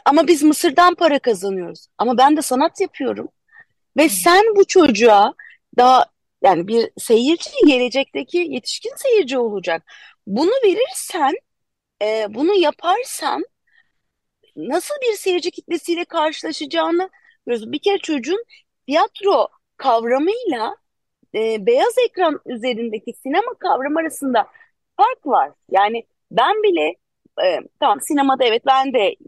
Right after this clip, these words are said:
Speaker 1: yiyorum ama dönüp şunu diyebiliyorum. "Ya biraz daha sessiz yer misiniz lütfen?" <laughs> Hani bazen kendimizi kaybediyoruz. E, tiyatroda olmayacak bir şey.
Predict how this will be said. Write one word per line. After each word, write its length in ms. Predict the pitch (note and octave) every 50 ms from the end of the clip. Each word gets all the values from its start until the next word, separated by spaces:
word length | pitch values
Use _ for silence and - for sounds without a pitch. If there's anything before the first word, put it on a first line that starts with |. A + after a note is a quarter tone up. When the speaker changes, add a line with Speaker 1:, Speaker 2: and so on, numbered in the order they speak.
| - -
Speaker 1:
yiyorum 520 | F#3+ F#3 F3+ F3+ E3+ E3+ F3+ - D#3 F4+
ama 220 | E4 C4 - - - _ _ _ _ _ _ _ -
dönüp 240 | A#3 C#4+ E4+ A#4+ B4+ _ _ _ _ _ _ _ _ _ _ _ _ _ _ -
şunu 240 | D#4 D#4+ F4+ D#4 C#4
diyebiliyorum. 640 | D#4 D#4+ D#4+ C4 D#4 D4+ D#4+ D#4+ C#4+ B3+ C4 C#4
"Ya 60 | D4+ -
biraz 220 | F#4+ G4+ G#4 G4+ -
daha 120 | F4+ F4+
sessiz 360 | - - E4 D#4 _ E4+ D4
yer 180 | D#4 D#4+ E4 F#4
misiniz 400 | G4+ F#4 - - A#3+ G#3 G#3+ G3+ G3+
lütfen?" 400 | G#3 F#3 - A#3+ G3 A3 C4+ D4 - - -
<laughs> 140 | - _
Hani 240 | - E4+ F4+ D#4+ D#4 - - - - A#3+ - -
bazen 360 | F#3+ A3 B3 C4+ C4+ F4+ F#4 E4
kendimizi 560 | - C#4 C4 B3 A3+ C4 C4 C#4 C4+ - G4
kaybediyoruz. 580 | - - G4 E4+ D#4 A#3+ A#3+ A#3 A3+ A3 -
E, 80 | - -
tiyatroda 640 | - _ - D#4+ G4 B4 - - F4+ E4 C4+ -
olmayacak 640 | - - - A#4 C#5 D5 C#5 A#4+ F#4 D#4+ D#4 C4 - -
bir 100 | G#3+ G3+
şey. 280 | - - - - -